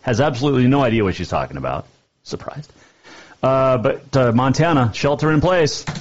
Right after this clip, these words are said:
There you go. Told you. People were giving me a hard time on the social media, but guess what?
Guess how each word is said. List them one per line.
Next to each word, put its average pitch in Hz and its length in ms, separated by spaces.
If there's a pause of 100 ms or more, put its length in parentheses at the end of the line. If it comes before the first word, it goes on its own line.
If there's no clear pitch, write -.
(400)
There 113 140
you 123 80
go. 147 340 (1000)
Told 151 260
you. 131 200 (1120)
People 131 240
were 131 100
giving 135 240
me 139 100
a 139 60
hard 139 260
time 151 260
on 143 160
the 135 100
social 147 380
media, 139 600 (280)
but 107 360 (200)
guess 120 220
what? 151 360